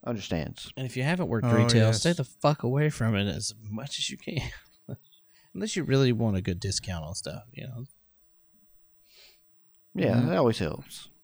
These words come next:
Speaker 2: The discount takes away the sting of the stupidity that I, I mean, uh, the unknowledgeable customers. Um,
Speaker 3: Mm-hmm.
Speaker 2: <laughs> Yep.
Speaker 3: Yeah, working for the public sucks no matter what division of it you do.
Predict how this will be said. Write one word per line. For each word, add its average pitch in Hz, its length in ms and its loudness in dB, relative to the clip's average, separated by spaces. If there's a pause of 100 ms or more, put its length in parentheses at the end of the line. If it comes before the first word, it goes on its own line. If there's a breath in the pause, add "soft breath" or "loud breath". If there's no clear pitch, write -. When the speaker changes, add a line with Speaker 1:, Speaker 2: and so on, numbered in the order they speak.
Speaker 2:
The 113 100 -8
discount 143 560 -2
takes 107 300 -2
away 101 240 0
the 95 120 -4
sting 95 360 -6
of 92 180 -8
the 180 140 -4
stupidity 104 720 -6
that 143 380 -2
I, - 60 -12
I - 40 -12 (100)
mean, 117 300 0
uh, 98 440 0
the 62 120 -14 (320)
unknowledgeable 120 680 2
customers. 160 540 -4 (840 soft breath)
Um, 113 480 -4
Speaker 3:
Mm-hmm. 143 720 0
Speaker 2:
<laughs> - 1800 -18
Yep. 160 320 0 (1500)
Speaker 3:
Yeah, 123 280 -6
working 147 360 2
for 139 160 0
the 123 80 -2
public 131 460 2
sucks 123 460 -4
no 120 100 -4
matter 120 280 -4
what 123 380 -6
division 113 540 0
of 113 160 0
it 110 140 -8
you 123 180 -8
do. 117 340 -6